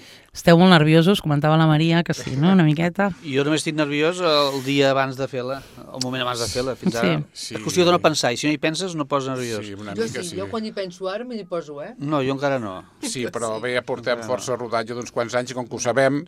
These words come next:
Speaker 2: Sí.
Speaker 3: sabem que toca, no? Que toca,
Speaker 2: Sí.
Speaker 3: que no ho podem evitar, doncs, i
Speaker 2: Mm.
Speaker 3: sabem que és normal i natural, doncs tampoc no passa res.
Speaker 2: El que
Speaker 3: Ja.
Speaker 2: passa que aquesta obra, <clears throat> en conjunt,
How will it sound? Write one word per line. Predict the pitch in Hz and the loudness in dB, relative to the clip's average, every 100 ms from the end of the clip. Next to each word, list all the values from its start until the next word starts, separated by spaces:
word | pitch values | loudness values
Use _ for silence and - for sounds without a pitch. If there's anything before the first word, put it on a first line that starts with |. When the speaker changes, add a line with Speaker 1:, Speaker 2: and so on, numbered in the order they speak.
| - | -12
Speaker 2:
Sí. | 110 | -16
Speaker 3:
sabem | 101 120 123 120 | -4 0 0 -2
que | 139 | -4
toca, | 113 - 147 147 | 0 0 0 0
no? | 127 | -2
Que | 175 | -2
toca, | 151 120 | -4 -4
Speaker 2:
Sí. | 104 | -6
Speaker 3:
que | 113 | -6
no | |
ho | 113 | -4
podem | 123 113 | -4 -2
evitar, | 117 113 104 107 | -4 -8 -10 -10
doncs, | 123 120 | -10 -10
i | |
Speaker 2:
Mm. | |
Speaker 3:
sabem | 104 107 104 | -8 -8 -8
que | |
és | 113 | -8
normal | 110 110 113 113 120 | -8 -6 -4 -2 -4
i | 117 | -6
natural, | 110 110 104 101 117 | -8 -6 -6 -6 -8
doncs | 98 - | -12 -14
tampoc | 92 104 | -10 -8
no | 104 | -8
passa | 104 - 101 | -8 -8 -8
res. | 87 110 113 - _ _ _ - - - | -6 -8 -8 -14 _ _ _ -20 -20 -20
Speaker 2:
El | - | -6
que | |
Speaker 3:
Ja. | 143 | -4
Speaker 2:
passa | 170 | -2
que | 175 | -2
aquesta | 170 165 165 | -2 -2 0
obra, | 151 160 214 - | 0 0 -4 -6
<clears throat> | - - - | -10 -10 -12
en | 143 | -10
conjunt, | 143 147 135 156 240 | -8 -6 -4 -6 -8